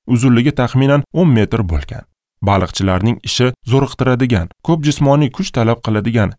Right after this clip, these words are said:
ayniqsa, baliq to'la to'rni qayiqqa tortish kerak bo'lganida baliqchidan katta kuch talab qilingan. Ba'zida kechasi bilan harakat qilib ham baliq tutolmagan paytlari bo'lgan. Luqo xushxabarida shunday oyatlar bor. Iso gapini tugatib,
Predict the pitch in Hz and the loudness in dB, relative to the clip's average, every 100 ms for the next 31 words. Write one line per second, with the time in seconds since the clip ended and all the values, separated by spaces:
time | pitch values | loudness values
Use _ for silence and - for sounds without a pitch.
0 | - 104 117 120 139 139 - 117 135 156 | -6 0 0 0 0 -2 -2 -2 0 -2
1 | - 139 202 - 127 127 143 - - 135 | 0 0 0 0 0 2 0 -2 -4 -2
2 | 131 - 202 127 123 147 - 117 151 127 | -2 -4 -4 -4 -2 -4 -2 -2 -2 0
3 | 110 104 110 110 117 120 - 117 135 147 | 0 2 0 2 0 0 -4 -2 0 0
4 | - 127 147 139 175 185 156 - 127 - | -2 -2 0 0 -2 -4 -4 -4 -4 -2
5 | 92 92 - 82 78 69 85 _ _ _ | -2 -2 -4 -4 -4 -6 -14 _ _ _
6 | - 98 98 92 110 113 - 131 127 117 | -4 0 0 2 2 0 -2 -2 0 0
7 | 190 170 151 143 127 - 165 - 123 131 | 0 0 0 0 -2 -2 -4 -2 -2 -2
8 | _ _ - 151 143 - 127 131 190 - | _ _ 0 0 0 0 0 2 -2 -4
9 | 175 151 127 110 156 - 104 92 90 98 | -2 0 2 2 0 0 -2 -2 -2 0
10 | 82 76 - - _ _ - 95 - 156 | -2 -4 -8 -14 _ _ -4 -2 -2 -2
11 | 104 - 92 95 101 117 117 - 135 135 | -2 -2 0 0 2 0 0 -2 0 0
12 | 208 104 101 92 90 80 - - - _ | 0 0 0 0 -2 -2 -4 -12 -14 _
13 | _ - - 139 95 101 98 104 101 110 | _ -8 -2 0 0 0 0 0 0 0
14 | 113 131 | 2 0